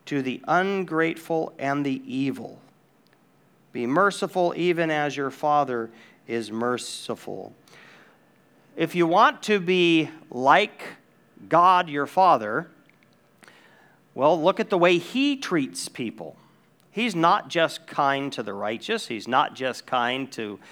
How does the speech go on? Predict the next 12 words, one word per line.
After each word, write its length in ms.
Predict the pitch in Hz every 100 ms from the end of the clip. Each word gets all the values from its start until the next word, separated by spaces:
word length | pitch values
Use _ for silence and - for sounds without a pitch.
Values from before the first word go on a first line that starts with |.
| - -
those 300 | 123 127 127
who 120 | 127
say, 300 | 107 120 110
"Thank 320 | 110 220 254
you, 100 | 120
God." 400 | - 107 123 180 - _ _ _ _ _ _
He's 280 | 190 196 -
kind 580 | - 185 175 202 226
to 460 | - 175 165 156 151 - _ _ _
even 460 | 214 262 208 170 165
the 140 | 175
ungrateful. 880 | - 180 185 165 269 320 - 175